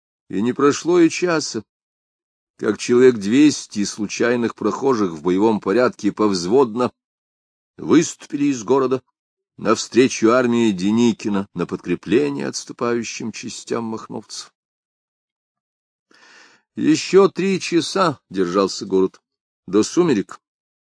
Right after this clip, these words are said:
но когда сошли с улиц дневные тени — и стали зажигаться в доме редкие огни, стадом вперемешку, тачанки, орудия, пехота,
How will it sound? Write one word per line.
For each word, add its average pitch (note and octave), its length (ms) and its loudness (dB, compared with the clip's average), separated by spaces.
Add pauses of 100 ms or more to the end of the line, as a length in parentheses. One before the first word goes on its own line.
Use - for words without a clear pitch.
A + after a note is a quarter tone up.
(120)
но G2 120 -4
когда C#3+ 260 2
сошли G3+ 420 0
с - 160 -8
улиц F3 360 -2
дневные E3+ 400 -2
тени — A2+ 480 -2 (340)
и D3 100 0
стали D#3+ 360 4
зажигаться D3 600 0
в F3 60 -4
доме F#3 240 2
редкие E3+ 440 2
огни, C#3 320 -2 (240)
стадом G#2 720 -2
вперемешку, A#2+ 720 0
тачанки, A2+ 640 -2
орудия, G#2 500 0
пехота, C#3 520 0